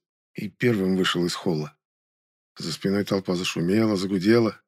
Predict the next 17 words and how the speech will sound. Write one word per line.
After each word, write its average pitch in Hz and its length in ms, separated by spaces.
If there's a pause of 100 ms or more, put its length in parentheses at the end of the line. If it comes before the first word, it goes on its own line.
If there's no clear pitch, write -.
(140)
но 113 160
мне 120 240
уже 110 220
до 107 100
них 107 220
не 107 100
было 101 160
никакого 95 480
дела. 80 320 (920)
В - 140
нашем 113 320
кабинете 107 440
сидела 110 380
только 107 300
одна 101 200
Мария 95 280
Степановна. 82 640